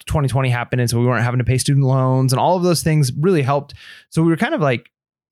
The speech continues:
because money was easier for us, things were, were pretty easy. The des-, like,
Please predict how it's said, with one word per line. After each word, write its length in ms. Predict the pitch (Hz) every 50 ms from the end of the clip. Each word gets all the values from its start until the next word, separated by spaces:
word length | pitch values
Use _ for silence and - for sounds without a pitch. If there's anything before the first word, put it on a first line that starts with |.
| - 135 139 - _ _ _ _ _ _ _ 139
because 600 | 139 160 139 - 127 - - 165 170 190 196 170
money 320 | 151 139 135 139 143 151 147
was 180 | 139 131 104 - -
easier 400 | 160 175 170 156 147 135 123 107
for 180 | - 120 113
us, 220 | 107 107 123 - -
things 220 | 135 131 131 120
were, 100 | 127 120 - -
were 140 | - 123 120
pretty 240 | 113 - 143 131 120
easy. 440 | 107 139 143 131 123 117 110 107 - - - _ _ _ _ _ _
The 460 | 139 120 139 143 135 127 120 - - - - - _
des-, 360 | 127 147 151 135 120 120 131 - -
like, 200 | 135 135 127 135